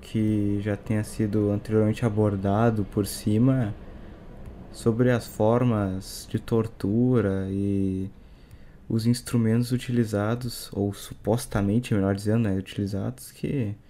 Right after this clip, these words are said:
noventa por cento do que se atribui aos inquisidores como formas de tortura,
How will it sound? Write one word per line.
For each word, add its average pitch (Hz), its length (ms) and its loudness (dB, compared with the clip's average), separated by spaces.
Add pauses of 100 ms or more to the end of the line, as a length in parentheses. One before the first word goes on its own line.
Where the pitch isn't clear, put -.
(960)
noventa 127 380 2
por 127 160 0
cento 120 480 0
do 101 240 0
que - 100 -16
se 101 440 -2
atribui 104 920 2 (260)
aos 101 420 0
inquisidores 104 640 2
como 98 320 0
formas 101 640 2
de 101 360 0 (1000)
tortura, 107 1160 0